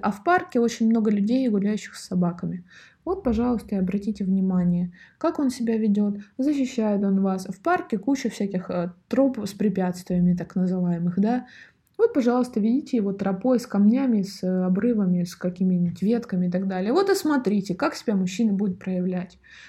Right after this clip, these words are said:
Будет он о вас заботиться или не будет. Первый он пойдёт, полезет через что-то, или не первый, или вам руку подаст, понимаете, или не подаст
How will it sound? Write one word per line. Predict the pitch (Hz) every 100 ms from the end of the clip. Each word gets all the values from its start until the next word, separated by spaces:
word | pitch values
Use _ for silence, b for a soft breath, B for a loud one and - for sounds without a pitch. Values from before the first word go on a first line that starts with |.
| B
Будет | 233 339 349
он | 254
о | 233
вас | 214 202
заботиться | 202 202 190 -
или | 247 220
не | 196 190
будет. | 185 185 B B _
Первый | 302 339 285
он | 277 262 247
пойдёт, | 240 226 226 214
полезет | 220 220 208 180
через | - 196 196
что-то, | - 196 196
или | 254 226
не | 190 185
первый, | 214 214 202
или | 254 233
вам | 196 202 202
руку | 208 - 196
подаст, | 185 180 185 185 -
понимаете, | 196 208 214 202
или | - 220 208
не | 190
подаст | 190 185 190 185